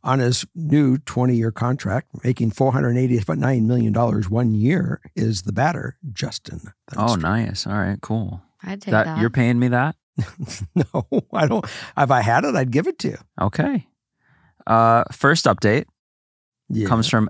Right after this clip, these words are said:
Speaker 2: episode sixty-three, Father Knows Conflicting Feelings. It's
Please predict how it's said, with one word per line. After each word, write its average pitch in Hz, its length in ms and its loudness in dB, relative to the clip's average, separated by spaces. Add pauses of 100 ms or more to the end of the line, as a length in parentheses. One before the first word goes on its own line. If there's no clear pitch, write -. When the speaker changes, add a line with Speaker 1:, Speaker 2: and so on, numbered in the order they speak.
Speaker 2:
episode 120 520 0
sixty-three, 120 1160 -2 (420)
Father 110 420 2
Knows 98 280 2
Conflicting 113 720 -2
Feelings. - 680 -4 (720)
It's - 340 -2